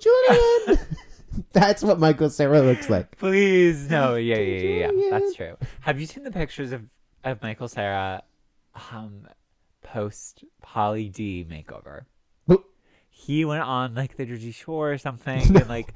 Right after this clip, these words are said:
Speaker 1: no.
Speaker 2: had, got, like, a Guido makeover. It is hilarious.
Speaker 1: That's so funny.
Speaker 2: It's so funny.
Speaker 1: I will be looking at that right after we get off this podcast. Um, but you know what? I'm gonna include Elliot on the list of cute boys.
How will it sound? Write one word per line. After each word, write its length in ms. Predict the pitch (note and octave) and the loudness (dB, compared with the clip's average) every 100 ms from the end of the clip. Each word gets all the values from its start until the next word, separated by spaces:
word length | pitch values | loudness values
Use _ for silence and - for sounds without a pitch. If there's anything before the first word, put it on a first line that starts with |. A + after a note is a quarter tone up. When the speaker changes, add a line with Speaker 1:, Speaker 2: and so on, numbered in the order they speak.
| - | 2
Speaker 1:
no. 100 | B3 | 4
Speaker 2:
had, 340 | A#3 A#3+ C3+ C3 | 6 4 0 0
got, 400 | C3 - D#3+ D3 | 0 4 4 2
like, 140 | C3 | -4
a 20 | A#2+ | -6
Guido 440 | A#2+ C3+ C3+ B2+ | -6 -4 -2 -4
makeover. 720 | B2 B2+ B2 G2+ G2 F#2+ G2 - _ _ _ - | -6 -6 -4 -6 -6 -10 -10 -16 _ _ _ -4
It 280 | C3 B2+ B2+ | 0 0 0
is 340 | C3 C3 - - - | -2 -4 -12 -20 -10
hilarious. 720 | C#3+ C3 A#2 G#2+ G2 F2 E2+ E3+ | -4 -2 -2 -2 -4 -6 -6 -6
Speaker 1:
That's 240 | - - | -8 -10
so 260 | - G4 G4+ | -12 -10 -12
funny. 340 | - G#4 G4+ F4+ | -12 -10 -8 -6
Speaker 2:
It's 220 | A#2+ - | -8 -8
so 140 | G2 | -10
funny. 220 | - C#2+ C#2 | -10 -12 -6
Speaker 1:
I 100 | C#3+ | -4
will 180 | C3 B2+ | -4 -4
be 140 | A2+ | -4
looking 260 | G2+ G2+ F#2+ | -4 -8 -10
at 120 | F2 | -10
that 180 | F2+ D#2 | -10 -10
right 180 | F2+ | -10
after 220 | F#2 - F2+ | -10 -12 -14
we 80 | |
get 160 | F2+ E2+ | -12 -10
off 80 | E2+ | -12
this 120 | - | -12
podcast. 440 | - F#2 F2 F2 - _ _ - | -8 -8 -8 -12 -14 _ _ -6
Um, 280 | D3 D3+ C3+ | -2 0 -2
but 140 | C#3 | -4
you 60 | F3+ | -2
know 100 | G3 | -2
what? 120 | G3+ | -2
I'm 100 | D#3 | -4
gonna 120 | F3+ | -6
include 300 | F#3 F3 D#3 C3 | -6 -4 -4 -4
Elliot 380 | A#2 A#2+ G2+ | -4 -4 -6
on 120 | F#2+ F#2+ | -8 -8
the 40 | |
list 240 | F2+ F2+ F#2+ | -8 -8 -12
of 80 | |
cute 220 | - F#2+ - | -12 -10 -6
boys. 380 | F#2 E2+ - | -4 -4 -8